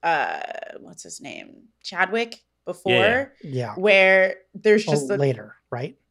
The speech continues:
Speaker 1: Is that, no, 'cause she, he goes to see her in her dressing room.
Speaker 2: Right.
Speaker 1: And she's just been,
Speaker 3: Right.
Speaker 1: like,
Speaker 3: Okay,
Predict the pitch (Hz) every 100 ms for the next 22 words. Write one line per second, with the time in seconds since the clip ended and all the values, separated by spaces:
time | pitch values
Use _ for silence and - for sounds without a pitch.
0 | _ 220 226 254 - _ _ _ - 240
1 | 302 311 311 - 285 285 233 294 247 269
2 | 302 294 269 247 247 226 226 226 202 208
3 | 208 - 175 - 165 - 76 90 196 -
4 | _ _ _ - 98 - _ - 220 214
5 | 226 208 208 - 214 - - 185 - 165
6 | - 175 151 101